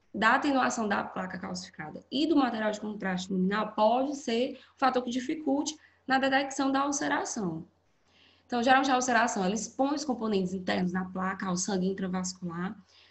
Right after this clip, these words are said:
aumentando a probabilidade de eventos tromboembólicos e, consequentemente, o risco de isquemia. E a ulceração da placa também está associada ao aumento do grau de estre-, de estenose, o aumento do volume lipídico e total da placa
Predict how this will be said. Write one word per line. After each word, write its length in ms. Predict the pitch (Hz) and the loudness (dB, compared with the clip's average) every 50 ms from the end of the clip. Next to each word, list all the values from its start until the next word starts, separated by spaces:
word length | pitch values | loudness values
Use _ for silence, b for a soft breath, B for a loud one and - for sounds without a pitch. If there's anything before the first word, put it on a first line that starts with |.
| b b b b _ - | b b b b _ 0
aumentando 520 | - 226 247 269 269 262 269 269 269 277 | 4 6 6 6 6 4 4 4 4 6
a 60 | 277 | 4
probabilidade 720 | 269 277 262 247 240 208 202 196 185 190 214 226 226 208 202 | 4 4 4 4 4 4 4 2 2 2 2 2 2 0 0
de 80 | 208 | 0
eventos 300 | 226 226 214 233 240 240 | 0 0 2 0 -2 -2
tromboembólicos 840 | - - 240 233 226 226 233 226 202 185 180 175 190 208 - 302 285 - | -2 -2 -2 0 0 0 0 0 0 0 0 0 -2 -4 -4 -4 -6 -6
e, 40 | B B B B B | B B B B B
consequentemente, 720 | - 285 285 285 277 277 285 277 262 254 254 285 277 320 | -2 -2 0 0 0 0 0 0 0 2 0 0 -2 0
o 100 | 302 285 | 0 0
risco 240 | 277 285 - - 254 | 0 -2 -2 -2 -2
de 100 | 240 285 | 0 0
isquemia. 640 | 285 277 - 320 330 330 311 254 202 175 170 175 175 - _ _ _ _ _ b b b b b b b b b | 0 0 0 0 2 4 4 4 4 2 0 -2 -4 -12 _ _ _ _ _ b b b b b b b b b
E 60 | - 262 | 6 6
a 40 | |
ulceração 340 | 262 262 262 269 262 262 262 | 6 6 4 2 2 2 2
da 100 | 247 233 | 0 0
placa 220 | 226 220 202 190 - | 0 0 0 0 0
também 280 | - 240 233 254 294 | 0 0 2 2 2
está 200 | 320 - - 254 | 0 0 0 0
associada 560 | - - 220 202 190 - - 233 226 226 214 | 0 0 -4 -6 -6 -2 0 2 2 4 6
ao 80 | 214 214 | 6 6
aumento 280 | 214 220 233 269 320 277 | 6 4 2 2 0 0
do 120 | 240 226 | 0 0
grau 180 | 220 214 208 185 | 0 0 0 0
de 80 | 180 | -2
estre-, 340 | 185 - - - 202 202 202 | -2 -4 -6 -4 -4 -4 -2
de 140 | - 190 185 | -2 -2 -2
estenose, 640 | 196 - - 208 202 196 180 175 175 190 190 214 214 B B B B B B | -2 -2 -4 -4 -2 -2 -2 -2 -2 -4 -6 -6 -8 B B B B B B
o 80 | - 226 | 2 4
aumento 300 | 240 254 294 320 320 285 | 4 6 4 4 2 2
do 20 | |
volume 340 | 277 269 254 247 233 233 226 | 2 2 2 2 2 0 -2
lipídico 560 | 220 214 - 208 208 214 214 214 - - - - | -2 -4 -4 -6 -6 -6 -8 -8 -8 -8 -8 -8
e 60 | 220 | -4
total 360 | - 214 202 202 - 180 185 | -2 -2 -2 -2 -2 -4 -4
da 140 | 180 180 185 | -4 -4 -4
placa 460 | 185 - 190 185 185 190 190 - 294 | -6 -6 -6 -4 -4 -4 -4 -6 -8